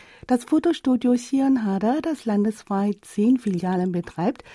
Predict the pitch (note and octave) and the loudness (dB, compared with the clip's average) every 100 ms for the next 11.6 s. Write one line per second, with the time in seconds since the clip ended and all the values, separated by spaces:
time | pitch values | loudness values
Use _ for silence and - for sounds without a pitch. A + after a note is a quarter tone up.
0 | - - - G3 A#3 - C4 B3+ C4 G#3 | -20 -12 -4 0 0 -2 -2 -2 0 -2
1 | G3+ - G#3 G#3 G#3 G#3 - E3+ E3 F3 | -4 -4 -2 0 0 0 -4 -8 -6 -6
2 | - - E3+ F3+ F#3+ G3+ E3+ F3+ E3 F3+ | -6 -6 -2 -2 -4 -6 -2 -2 0 0
3 | A3+ - D#3+ D#3 G3 G3 F3 - D4+ - | -2 -2 -6 -4 -4 -4 -4 2 2 0
4 | - - - - A#3+ A#3+ - G#3 G3+ G#3 | -14 -20 -8 2 4 4 2 0 2 2
5 | C#4+ D#4+ D#4 - G3 F#3+ G3 - E3+ E3 | 2 2 0 -2 -2 0 -2 -2 -4 0
6 | B3 A#3+ F#3 D3+ - - - _ _ _ | 0 0 -2 -6 -8 -18 -20 _ _ _
7 | _ - - - - - A#3+ B3+ B3+ A#3+ | _ -20 -20 -20 -20 -6 2 6 6 4
8 | - A#3+ C4 B3+ C4 B3 C4+ E4 D4+ - | -2 0 0 2 0 2 0 0 -2 -2
9 | C4 A3+ G#3+ - F3+ F#3 F#3 B3 A3 F3+ | 0 2 0 0 -4 -2 0 2 2 2
10 | - F3+ F3 - E3+ A3 A3 F3 E3+ - | -2 -4 -4 -6 -6 -4 -4 -4 -6 -4
11 | F3 E3+ E3 D#3+ B3 F4 | -2 -2 -2 -2 -2 -4